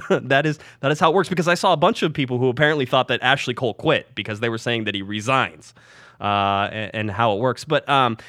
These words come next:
Ashley Cole resigns with the, resigns with the L A Galaxy. Uh, this is something that was widely expected as we looked at this, you know, this move at the end of the season and sort of whether or not Ashley Cole would be back. He was thirty-six last year.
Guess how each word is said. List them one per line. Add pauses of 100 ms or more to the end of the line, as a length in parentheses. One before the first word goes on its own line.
Ashley
Cole
resigns
with
the,
resigns
with
the
L
A
Galaxy. (340)
Uh,
this
is
something
that
was
widely
expected
as
we
looked
at
this,
you
know,
this
move
at
the
end
of
the
season
and
sort
of
whether
or
not
Ashley
Cole
would
be
back.
He
was
thirty-six
last
year.